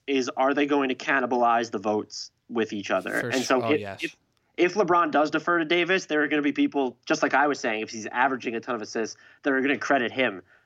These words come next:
Speaker 1: with the Lakers' success most. And so I, I don't see either one of those two winning M V P, but I,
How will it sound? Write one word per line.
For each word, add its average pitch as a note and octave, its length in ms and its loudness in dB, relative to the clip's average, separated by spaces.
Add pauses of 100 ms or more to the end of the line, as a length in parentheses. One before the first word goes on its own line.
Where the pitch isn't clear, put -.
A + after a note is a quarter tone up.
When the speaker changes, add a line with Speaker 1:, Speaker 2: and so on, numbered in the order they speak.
(120)
Speaker 1:
with B2+ 160 -6
the C3 80 -2
Lakers' A#2+ 380 -2
success A2 480 -2 (300)
most. G#2 460 -2 (120)
And A#2+ 160 -4
so B2 460 2 (100)
I, C3+ 140 0 (100)
I D#3 120 4
don't D#3+ 360 0
see E3 160 0
either C#3+ 240 2
one B2 180 2
of C3 60 2
those C#3 160 0
two D3 160 2
winning C#3 260 2
M C3+ 120 0
V C3+ 100 2
P, C#3 220 2
but B2 120 0
I, - 160 0